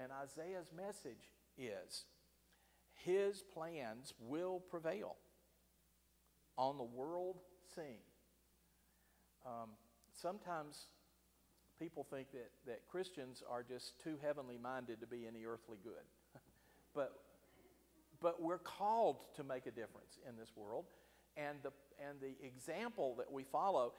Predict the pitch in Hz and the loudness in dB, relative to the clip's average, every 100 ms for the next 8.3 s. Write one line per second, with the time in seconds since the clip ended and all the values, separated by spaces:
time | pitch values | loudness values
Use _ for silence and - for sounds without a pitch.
0 | - - 160 147 143 151 175 175 131 120 | -10 -2 0 0 0 0 0 2 0 4
1 | 127 127 123 117 - - 185 180 - - | 4 6 4 -4 -2 4 8 6 6 -8
2 | - 156 160 - 208 214 151 120 - 113 | -4 2 6 8 8 8 0 -2 -4 -6
3 | 110 101 - - - - - _ - 135 | -6 -8 -12 -12 -12 -14 -20 _ -12 -10
4 | 117 110 - 107 98 - - 135 180 165 | -8 -8 -8 -8 -8 -10 -2 0 0 -2
5 | 156 151 139 139 127 127 135 165 151 139 | -4 -4 -2 -6 -8 -2 0 0 -2 -8
6 | - 123 127 139 135 135 127 - 123 120 | -6 -6 -4 -4 -6 -6 -6 -2 -2 0
7 | 120 120 120 117 131 131 120 135 131 - | -2 -2 -4 0 4 4 4 0 0 -2
8 | 117 135 120 | -6 -6 -6